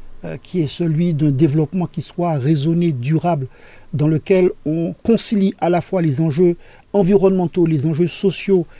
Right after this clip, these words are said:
les enjeux identitaires, les enjeux économiques, c'est l'avenir et qu'il n'y a pas d'autre voie. Et que pour nous, territoires insulaires, pour nous, Martiniquais,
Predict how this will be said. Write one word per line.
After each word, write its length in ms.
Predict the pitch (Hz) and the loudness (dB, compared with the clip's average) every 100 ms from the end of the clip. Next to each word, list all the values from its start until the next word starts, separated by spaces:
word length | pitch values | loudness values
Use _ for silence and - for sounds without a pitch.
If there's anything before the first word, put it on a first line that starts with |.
| - - 160 | -20 -12 -2
les 200 | 131 160 | 0 2
enjeux 260 | 165 185 - | 2 2 2
identitaires, 720 | 196 165 180 - 151 175 170 | 0 2 0 -2 -2 0 2
les 220 | 151 127 | 0 0
enjeux 320 | 156 131 170 - | -2 0 -2 -2
économiques, 680 | 170 - 165 160 220 294 - - - - - - | -4 -2 -2 0 0 -2 -6 -20 -20 -20 -20 -14
c'est 360 | - - 226 | -6 2 4
l'avenir 640 | 208 196 214 175 220 226 226 - | 6 6 4 2 0 0 -2 -4
et 100 | 160 | -2
qu'il 420 | 175 - 214 214 | -2 -2 0 2
n'y 120 | 214 | 2
a 60 | 208 | 0
pas 220 | 262 240 | -2 -2
d'autre 420 | 117 196 196 196 | 4 4 4 -2
voie. 320 | 165 208 190 - - - - - | -4 -4 -6 -10 -20 -20 -10 -4
Et 60 | |
que 100 | - | 2
pour 260 | 175 - 208 | 2 4 4
nous, 140 | 226 262 | 4 2
territoires 600 | 233 190 196 196 175 - - | 0 -2 -2 0 0 -2 -4
insulaires, 640 | 165 - 180 175 165 - - - - - - | -4 -2 2 2 0 -4 -18 -20 -20 -20 -2
pour 180 | 190 175 | 2 4
nous, 180 | 202 226 | 6 6
Martiniquais, 840 | 208 190 185 202 185 - 247 302 | 4 2 0 -2 -4 -4 -6 -6